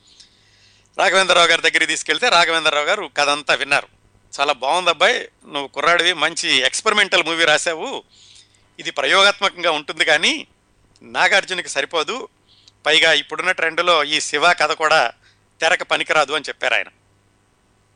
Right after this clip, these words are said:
ఈయనకి అర్థం కాలేదు, "ఇదేంట్రా, ఇంత మంచి సినిమాల్లో నుంచి సీన్లు తీసుకున్నాను, ఇంత మంచి కథ రాస్తే ఈయన ఇలా అంటున్నాడు, అసలు ఈయనకి ఎందుకు ఈయన కథను తిరగొట్టారు?" తెలుసుకోవాలనిపించి అప్పుడే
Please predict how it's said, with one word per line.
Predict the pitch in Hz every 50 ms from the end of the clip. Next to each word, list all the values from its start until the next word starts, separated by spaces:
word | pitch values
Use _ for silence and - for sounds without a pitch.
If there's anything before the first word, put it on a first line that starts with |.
| _ _ _ _ _ _ _ _ -
ఈయనకి | 180 156 127
అర్థం | 113 - - 165 175
కాలేదు, | 175 175 165 147 120
"ఇదేంట్రా, | 123 120 135 135 170 - 165 170
ఇంత | 170 156 147 147 - 156
మంచి | 135 120 131 147 139
సినిమాల్లో | - - - 170 165 160 165 165 160 160 160
నుంచి | 160 156 - 180
సీన్లు | 175 - 165 160 160 160
తీసుకున్నాను, | 156 156 156 - - - 147 147 147 160 180 226 233 151 113 - - - - - - - - - - - _ -
ఇంత | 139 139 - -
మంచి | - 139 143 -
కథ | - 170 160 151
రాస్తే | 151 147 - - 156
ఈయన | 139 151 156
ఇలా | 151 151
అంటున్నాడు, | 143 135 - 135 139 143
అసలు | 151 - 160 139
ఈయనకి | 139 135 123 131 135 123 117 127 - -
ఎందుకు | 135 147 185 214 247 - - 220 202
ఈయన | 180 170 170 170 165
కథను | 156 - 160 156 180 185
తిరగొట్టారు?" | 175 - 160 170 151 151 165 - - 160 156 156 151 135 - _ _ - - - - - - _ _ _ _ -
తెలుసుకోవాలనిపించి | - 156 175 160 - - 170 156 151 151 147 143 135 - 156 143 135 - 214 220 156 127 127 139 151 - _ _ _ _ _ _ _ _ _ _ - -
అప్పుడే | 135 - - - 190 190 175 151 151 160